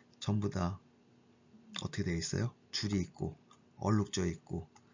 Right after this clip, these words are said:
또 점이 있지 않겠느냐. 왜냐하면 내가 전부 다 라반이 너한테 한 행동들을 내가 봐왔기 때문이다."라고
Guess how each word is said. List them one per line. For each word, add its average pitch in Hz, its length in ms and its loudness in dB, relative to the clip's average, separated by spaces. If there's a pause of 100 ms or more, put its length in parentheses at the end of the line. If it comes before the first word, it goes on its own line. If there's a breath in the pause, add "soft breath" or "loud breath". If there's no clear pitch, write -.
(140)
또 - 100 -4
점이 110 360 4
있지 95 200 0
않겠느냐. 82 800 -2 (480 loud breath)
왜냐하면 113 480 6
내가 101 240 4
전부 95 300 0
다 92 240 0 (460 loud breath)
라반이 95 640 2
너한테 98 420 2
한 120 180 2
행동들을 123 540 4
내가 82 200 -2
봐왔기 98 460 -4
때문이다."라고 95 1160 0